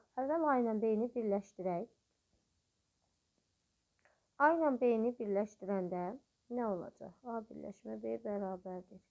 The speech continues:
Bir, iki, üç, dörd, beş, altı. Bunu C ilə kəsişdirəndə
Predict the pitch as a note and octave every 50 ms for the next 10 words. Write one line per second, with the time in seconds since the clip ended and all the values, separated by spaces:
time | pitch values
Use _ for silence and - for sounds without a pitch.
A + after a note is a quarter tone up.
0 | _ _ _ _ _ _ _ _ _ _ - G#3+ G#3+ G#3 G#3 G3+ G3+ A3+ A#3 -
1 | _ _ _ _ _ _ _ _ _ G#3+ G3 - _ - - G3+ F#3 E3+ E3 E3+
2 | F3+ G3+ A3 _ _ _ _ _ _ _ G3 G3 G3 F#3 F3+ F#3 G3+ - _ _
3 | _ _ _ _ _ _ _ - G3 F#3+ F#3 F3+ F3+ F#3+ A3 B3 - _ _ _
4 | _ _ _ _ _ _ - F#3 F#3 F#3 G#3 A3+ A3+ - - _ - G3 F#3+ F3
5 | E3 E3 - _ - E3 - _ _ _ _ _ _ _ _ _ _ _ _ _
6 | _ _ _ _ _ _ _ _ _ - C#4+ D4 D4+ F4 G#4 G#4 - - - D4
7 | D4 C#4+ B3+ A#3 A#3 A#3 - - A#3 A3 - - - - - G#3 G#3 G3 F#3+ F#3
8 | F3 F#3 F#3 F3+